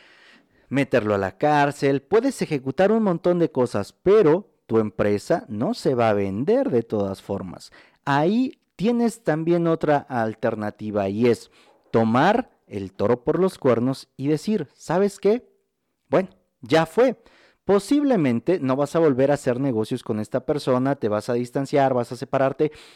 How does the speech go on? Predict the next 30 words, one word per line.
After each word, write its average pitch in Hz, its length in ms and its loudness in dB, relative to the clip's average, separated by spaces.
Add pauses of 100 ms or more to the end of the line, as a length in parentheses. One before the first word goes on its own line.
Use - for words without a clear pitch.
(320)
pero 165 360 2
ahí 190 360 -2
te 214 240 -2
corresponde 170 760 0
a 160 60 2
ti 170 320 -6 (320)
hacerte 147 760 -2
responsable. 113 1000 -2
¿Y 135 40 0
cómo 311 360 -6
te 170 120 -4
vas 151 220 -2
a 143 40 -10
hacer 127 200 -8
responsable? 98 800 -10 (720)
Esa 196 200 0
empresa 131 500 0 (260)
ya 123 200 0
quebró, 101 440 -2
esa 120 180 -4
empresa 156 380 -2
ya 127 160 -2
está 123 320 -4
fuera 127 460 2
de 107 120 2
línea, 110 420 -4
fuera 127 320 0
de 110 140 2
vida. 107 360 -4 (400)
Ahora, 127 540 0